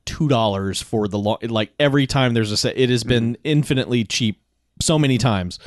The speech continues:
Speaker 1: So if they do fuck up this remaster in some way, shape, or form, at least that is still readily ac-,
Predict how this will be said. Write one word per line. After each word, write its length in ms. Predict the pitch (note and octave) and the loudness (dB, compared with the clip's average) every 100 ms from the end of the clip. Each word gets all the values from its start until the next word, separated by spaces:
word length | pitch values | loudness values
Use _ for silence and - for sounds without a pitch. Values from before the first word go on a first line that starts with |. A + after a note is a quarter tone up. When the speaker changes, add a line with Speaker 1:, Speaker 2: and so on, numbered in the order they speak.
| - _ | -20 _
Speaker 1:
So 500 | - D#3 C3 B2 A2 - - _ _ | -2 2 4 4 2 0 -14 _ _
if 120 | - F3 | -2 2
they 100 | E3 | 4
do 160 | F3+ | 4
fuck 240 | C#3+ F3 D#3+ | 4 2 0
up 140 | - | 0
this 140 | C#3+ | 0
remaster 460 | C#3 C3+ C3 B2 C3 | 0 0 0 0 0
in 120 | C3+ | 0
some 320 | C3+ - C3 | 2 2 4
way, 120 | B2+ B2 | 2 2
shape, 240 | C#3 G#2+ | 0 0
or 60 | G#2+ | -2
form, 400 | B2 A2 G#2+ G#2 | 0 2 0 0
at 160 | B2+ C3+ | -2 0
least 300 | C#3+ C3+ - | 2 0 0
that 160 | B2+ | 2
is 120 | A#2+ A2 | 2 2
still 240 | - A#2 | 2 2
readily 540 | G2+ B2 B2 A2 A2+ | 2 0 0 2 0
ac-, 180 | G#2 - | 0 -2